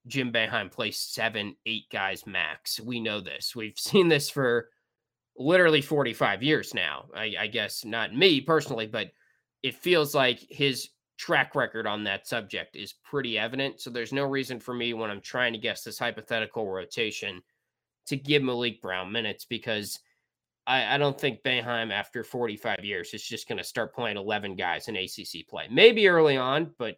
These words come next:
not once we get into the thick of, you know, the twenty twenty-three portion of the schedule. So center minutes right now,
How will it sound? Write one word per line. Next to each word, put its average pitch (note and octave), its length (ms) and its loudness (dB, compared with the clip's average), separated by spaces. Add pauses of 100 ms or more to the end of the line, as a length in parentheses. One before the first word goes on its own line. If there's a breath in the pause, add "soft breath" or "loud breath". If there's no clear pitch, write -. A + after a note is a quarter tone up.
not A#2+ 460 -2
once A#2+ 340 -6
we G#2+ 80 -8
get G2+ 160 -4
into G2 220 -10
the G2+ 60 -12
thick - 340 -10
of, F#2+ 180 -10 (680)
you A2+ 120 -2
know, G2+ 100 -2
the G2+ 100 -8
twenty A2 340 -4
twenty-three F#2+ 480 -8
portion F#2+ 540 -8 (500)
of B2+ 180 2
the A2 60 -8
schedule. G#2 440 0
So C3 160 -2
center G#3 440 6
minutes C#3+ 400 4
right B2 240 2
now, F#2+ 460 0